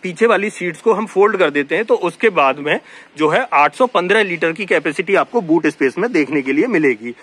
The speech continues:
अब देखो, मैंने कहा था एक सबवूफर यहाँ मिलेगा, तो जेबीएल का एक सबवूफर है, यहाँ पर मिल गया। उसके बाद देखो, दो किलो पेलोड का एक हुक मिल जाएगा, इसे ऐसे ओपन करना है, ऐसे करके ऐसे, ठीक है, ये एक हुक मिल जाता है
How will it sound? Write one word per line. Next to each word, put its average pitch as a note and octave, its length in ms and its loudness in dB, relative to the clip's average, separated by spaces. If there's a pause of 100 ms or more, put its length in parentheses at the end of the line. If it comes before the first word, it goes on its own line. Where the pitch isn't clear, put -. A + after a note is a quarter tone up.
(280)
अब G#3 120 -2
देखो, F#3 300 0 (280)
मैंने G3+ 220 2
कहा G3+ 200 2
था C4 120 0
एक G3 280 0 (280)
सबवूफर G3 380 0
यहाँ F#3+ 140 2
मिलेगा, G#3+ 320 0
तो - 200 -6
जेबीएल F#3+ 440 2
का A3 120 2
एक F3+ 180 0
सबवूफर E3 440 0
है, D3 80 2
यहाँ A#2 200 -4
पर E3+ 120 -2
मिल F3 140 -2
गया। G#3+ 200 2 (340)
उसके - 200 -2
बाद F#3 160 2
देखो, G#3+ 400 4
दो E3+ 220 4
किलो G3 220 0
पेलोड F3 400 0
का G3 100 2
एक F3+ 140 -2
हुक C#3+ 200 -6
मिल C3+ 140 0
जाएगा, B2 260 -2
इसे F3+ 240 -2
ऐसे D#3+ 260 -2
ओपन D3+ 260 0
करना B2 240 -2
है, A3 80 -6
ऐसे D#3 280 -4
करके D#3 380 -6
ऐसे, - 300 -8 (160)
ठीक F3+ 140 -6
है, F3+ 100 -6 (460)
ये F3 140 2
एक A3 100 -4
हुक E3 160 -8
मिल F3+ 160 -2
जाता F#3 280 2
है A3+ 80 -2